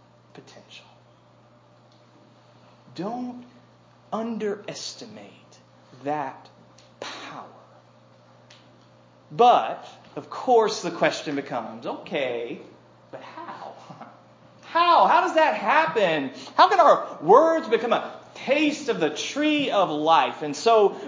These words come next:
uh, we need not only to talk about the potential of our words, but we need to talk about the use of our words, how we should use speech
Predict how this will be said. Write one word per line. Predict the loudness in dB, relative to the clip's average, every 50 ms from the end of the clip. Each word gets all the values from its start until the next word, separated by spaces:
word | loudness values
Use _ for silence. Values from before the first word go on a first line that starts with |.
| 0
uh, | 4 6 6 6 4
we | 2 -2
need | -4 -4 -6 -6 -8 -4 2
not | 4 4 4 4
only | 2 0 -2 -4 -4 -4
to | -6 -4
talk | 0 2 2 2 2
about | 2 4 6 6 4 2 0 -6 -8 -4
the | -4 -2
potential | -2 -2 -4 -4 -2 0 0 0 0 -2 -4 -2 -2 0 0 0 0
of | 0 0 2 2
our | 2 2 2 0
words, | -2 -4 -4 -2 -2 -2 -4 -6 -8 -10 -12 -14 -14 -16 -18 -20 -20 -20 -20 -20 _ _
but | -10 -8
we | -6 -6
need | -6 -6
to | -6 -8
talk | -4 -2 -2 -2 -2 -4
about | -4 -2 0 0 0 -2 -4 -6 -10 -18 -20 -20 _ _ _ _ _
the | -10 -10
use | -8 -8 -8 -8 -6 -8 -8 -10 -12 -14 -14 -14
of | -10 -8
our | -8 -8 -8
words, | -10 -14 -16 -16 -18 -18 -18 -18
how | -18 -12 -6 -2 -2 -2 -2
we | -2 -6 -8 -8
should | -8 -8 -8 -4 -4 -4 -4 -4 -6 -10 -16 -20 -20 -18
use | -14 -8 -4 -2 -2 -2 -2 -2 -4 -6 -6 -6 -6 -6 -6 -6 -8 -12 -18 -18
speech | -14 -12 -12 -10 -12 -12 -10 -12 -12 -12 -12 -16 -16 -14 -14